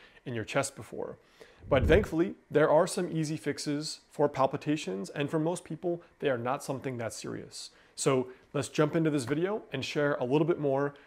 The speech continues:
east versus west, what is going on. Hey guys, I'm Doctor Alex Hine, author of the Health Book Master of the Day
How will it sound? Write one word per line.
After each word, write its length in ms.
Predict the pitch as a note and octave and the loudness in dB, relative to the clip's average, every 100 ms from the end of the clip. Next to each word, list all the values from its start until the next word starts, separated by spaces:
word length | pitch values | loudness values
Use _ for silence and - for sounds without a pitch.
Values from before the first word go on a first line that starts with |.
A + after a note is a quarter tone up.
| _ | _
east 260 | - E3 - | -6 -6 -6
versus 320 | D3 A#2+ A#2+ | -8 -6 -6
west, 400 | G#2+ A2 - - | -4 -4 -6 -10
what 200 | A#2 A2 | -8 -6
is 80 | G#2 | -8
going 280 | - A2 G2 | -10 -12 -12
on. 220 | B1+ - - _ - | -16 -18 -20 _ 0
Hey 120 | C#3+ | 4
guys, 260 | E3 F#3 | 6 4
I'm 100 | D3+ | 0
Doctor 260 | C#3+ D3 C3 | 0 0 0
Alex 240 | A#2+ B2+ | -2 -4
Hine, 340 | - F3+ G#3 G#3 - | -4 -4 -2 -4 0
author 340 | D#3 D#3 D#3 | 0 2 0
of 280 | D3 C#3+ A#2+ | 0 0 -2
the 120 | B2+ | -4
Health 260 | G2+ C3+ - | -2 -4 -2
Book 200 | D3 B2+ | -4 -4
Master 280 | A#2+ - | -8 -8
of 60 | A2+ | -8
the 60 | A#2 | -2
Day 320 | C#3 D3 | 0 0